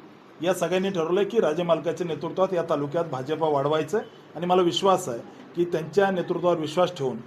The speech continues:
इथला त्या ठिकाणी तालुका पदाधिकाऱ्यापासून बूथ लेवलचा कार्यकर्ता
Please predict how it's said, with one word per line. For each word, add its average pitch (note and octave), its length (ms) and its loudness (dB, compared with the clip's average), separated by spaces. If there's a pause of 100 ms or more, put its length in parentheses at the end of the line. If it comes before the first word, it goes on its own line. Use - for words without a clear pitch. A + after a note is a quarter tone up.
(320)
इथला F3+ 460 4 (100)
त्या E3 120 0
ठिकाणी D#3+ 420 -4
तालुका E3 420 0
पदाधिकाऱ्यापासून D#3+ 920 -2
बूथ F3 260 6
लेवलचा D#3+ 280 2
कार्यकर्ता C#3+ 560 -4